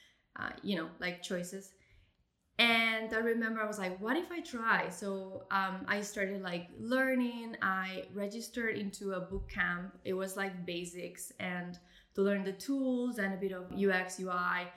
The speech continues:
So I did that very fast. I met some interesting people, um, through that. And, and yeah, I just started posting. It became an addiction.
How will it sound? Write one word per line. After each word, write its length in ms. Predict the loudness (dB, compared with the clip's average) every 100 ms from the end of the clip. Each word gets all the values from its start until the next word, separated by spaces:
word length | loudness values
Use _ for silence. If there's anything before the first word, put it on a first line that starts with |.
| -18 -16
So 360 | -4 0 0 2 2
I 100 | 4
did 300 | 4 4 2
that 380 | 2 2 0 -6 -2
very 260 | 0 0
fast. 600 | -4 -4 -2 -4 -8 -10
I 240 | 2 6 6
met 540 | 6 4 0 -2 -10 -18 _ -10
some 240 | -2 0
interesting 520 | 2 0 -2 -4 -8 -10
people, 640 | -8 -8 -4 -4 -4 -8 -16 -18 -20 -20 _
um, 300 | 4 6 4
through 280 | 0 0 2
that. 440 | 4 4 4 2 -4 -2
And, 680 | 0 0 -2 -4 -4 -6 -8 -16 _ _ _
and 140 | 4 6
yeah, 220 | 6 4
I 120 | 0
just 360 | 4 4 2 -4
started 480 | -2 0 0 -2 -2
posting. 480 | -2 0 2 4 4
It 200 | 2 0
became 300 | -2 -2 0
an 80 |
addiction. 840 | -2 -2 -2 -2 0 2 2 0